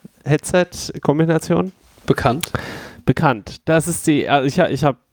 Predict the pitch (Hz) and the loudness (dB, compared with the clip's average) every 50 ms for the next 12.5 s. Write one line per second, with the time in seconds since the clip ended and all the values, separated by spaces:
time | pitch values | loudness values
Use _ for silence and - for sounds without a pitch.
0 | _ _ _ - 131 131 123 131 131 127 113 - - 120 113 - - 117 110 - | _ _ _ 0 2 2 2 2 0 -2 -2 0 2 2 2 2 0 -2 0 0
1 | - 120 123 - - - 123 120 117 117 - 123 117 117 113 113 113 110 110 - | 2 2 2 2 0 0 2 2 0 0 -2 -2 0 0 0 0 0 0 -2 -2
2 | - 123 113 101 113 113 120 120 123 120 120 120 120 120 120 117 - - - 120 | -2 -2 0 2 2 2 2 2 0 0 0 0 2 2 0 -2 -2 0 2 2
3 | 113 107 - - 120 120 120 117 120 127 - - - 123 117 - - - - 127 | 2 2 2 2 2 2 2 2 0 -2 0 2 0 0 0 -2 -8 -6 -2 0
4 | 127 127 127 123 120 - - - - 123 120 131 131 123 120 117 120 - - - | 2 2 2 0 0 -2 -4 -2 0 0 2 0 0 0 0 -2 -2 0 0 0
5 | 127 135 - - - - - 151 151 - - - - 139 151 156 156 160 160 165 | 0 0 -2 -6 -8 -2 0 0 0 0 0 0 2 2 2 2 0 0 0 0
6 | 165 165 - - - 135 139 147 143 - - - - - 131 123 117 123 120 120 | 0 -2 -4 -4 -2 0 0 0 0 -4 -8 -10 -4 0 0 0 2 2 2 2
7 | 127 - - - 120 120 127 - 139 143 - - 151 147 - 139 135 131 - - | 0 -4 -4 -2 0 0 2 2 0 -4 -2 0 0 0 2 2 0 2 2 0
8 | 143 143 139 - - 135 139 156 165 156 139 143 143 139 - 143 - 139 131 127 | 0 0 0 -2 0 0 0 0 0 0 0 -2 0 0 -4 -4 -2 0 0 0
9 | 123 - 120 123 113 110 110 107 104 131 107 - - - - - 101 101 104 120 | 0 2 0 0 0 0 -2 -4 -4 -4 -6 -6 -8 -6 -2 0 2 2 2 0
10 | 120 123 - - - - - - - - - - - - - - - - - - | -2 -6 -10 -12 -12 -10 -8 -8 -8 -6 -6 -6 -6 -6 -6 -6 -8 -8 -8 -10
11 | - - - - - - 135 127 - - 135 127 - - - 135 131 131 - - | -12 -14 -16 -12 -2 0 0 0 2 2 2 2 0 0 0 2 2 2 0 -2
12 | - - 143 147 135 123 120 120 120 120 | -8 -6 -2 0 2 2 4 2 2 0